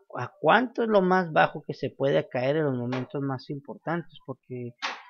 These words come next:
si por ejemplo de repente te hace un dip a diez cuadros, en fin, cuando ya estás empezando a balancearte con los demás o a quince, entonces, pues,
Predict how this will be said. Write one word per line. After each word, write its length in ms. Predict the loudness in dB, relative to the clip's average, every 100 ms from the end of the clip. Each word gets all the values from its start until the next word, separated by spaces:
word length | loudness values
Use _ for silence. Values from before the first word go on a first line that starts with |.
| -20 -12
si 100 | -6
por 200 | -2 0
ejemplo 380 | 0 -2 0
de 80 | 0
repente 420 | 0 -4 -4 -4 0
te 80 | 0
hace 220 | 0 -2
un 160 | -2
dip 260 | 0 -2 -2 -8 _ _ -20 -20 -8
a 120 | -6
diez 340 | -2 -2 -2 0
cuadros, 720 | 2 4 2 -2 -6 -12 _ _ _ _ _ _
en 200 | -14 -12
fin, 260 | -6 -6 -4
cuando 260 | -6 -4 -2
ya 160 | -2
estás 360 | -2 0 0 0
empezando 540 | -6 -8 -4 -2 0
a 60 | 0
balancearte 640 | 0 -4 -4 -4 -4 -8
con 160 | -8 -10
los 140 | -8
demás 520 | -6 -4 -2 -2 -4 -8
o 80 |
a 60 | -12 -8
quince, 420 | -4 -4 -4 -4
entonces, 480 | -4 -4 -6 -6 -8
pues, 120 | -10